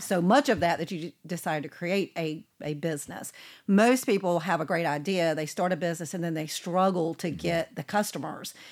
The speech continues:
Speaker 1: So do you find that, that you don't really have an issue with bringing in new clients?
Speaker 2: I don't have a huge issue either in the real estate side generating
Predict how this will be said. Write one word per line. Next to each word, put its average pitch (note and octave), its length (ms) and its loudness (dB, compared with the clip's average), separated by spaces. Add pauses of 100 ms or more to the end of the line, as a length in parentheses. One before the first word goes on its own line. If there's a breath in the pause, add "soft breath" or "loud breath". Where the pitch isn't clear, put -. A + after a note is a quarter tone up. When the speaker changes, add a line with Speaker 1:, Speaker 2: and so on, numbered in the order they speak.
Speaker 1:
So G3 280 2
do F3+ 140 0
you G3+ 160 2
find G3 480 0
that, E3 240 0 (160)
that E3 300 -4
you F3 120 -2
don't F3+ 240 -2
really F#3 220 0
have F3 320 -2
an E3+ 200 -4
issue A3+ 600 -4
with F3 380 -2 (120)
bringing F#3 300 0
in F3 160 0
new E3 140 -2
clients? B3 840 -4 (300)
Speaker 2:
I A#2+ 40 0
don't E3+ 160 0
have F3 160 0
a - 20 2
huge B2+ 320 2
issue G#2+ 600 0
either G2+ 260 0
in F#2+ 80 2
the F#2 80 -2
real G2+ 160 -2
estate G#2+ 320 -4
side F#2 340 -2
generating F#2 460 -2